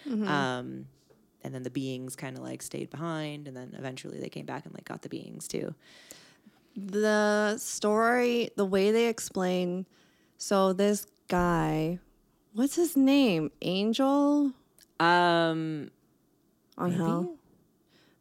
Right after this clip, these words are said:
Speaker 1: Um, I forgot his name, but he has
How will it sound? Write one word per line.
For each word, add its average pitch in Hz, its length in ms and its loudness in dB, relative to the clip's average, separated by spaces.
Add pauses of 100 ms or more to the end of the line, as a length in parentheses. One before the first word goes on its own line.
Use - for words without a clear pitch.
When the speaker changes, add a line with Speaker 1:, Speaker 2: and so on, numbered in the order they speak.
(140)
Speaker 1:
Um, 175 520 2
I 214 80 -2
forgot 294 380 2
his 254 160 2
name, 247 220 2
but 214 100 0
he 226 180 0
has 254 340 2